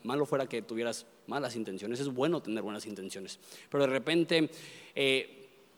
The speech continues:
de repente nos confundimos porque sentimos, "Ay, es que tenía tan buenas intenciones". Sí, sí, sí, pero la carne es débil. Entonces, ora para que no caigas ante la tentación. Ora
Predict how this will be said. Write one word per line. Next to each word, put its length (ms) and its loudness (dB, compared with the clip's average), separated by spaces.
de 100 6
repente 360 6
nos 160 4
confundimos 760 6
porque 180 -2
sentimos, 400 -2
"Ay, 280 2
es 160 -4
que 100 2
tenía 600 4
tan 380 0
buenas 540 2
intenciones". 680 0
Sí, 300 2
sí, 100 -6
sí, 220 0
pero 160 6
la 180 4
carne 220 2
es 80 0
débil. 280 0
Entonces, 640 2
ora 520 6
para 160 2
que 120 4
no 220 4
caigas 680 2
ante 260 -2
la 120 -4
tentación. 580 -4
Ora 400 8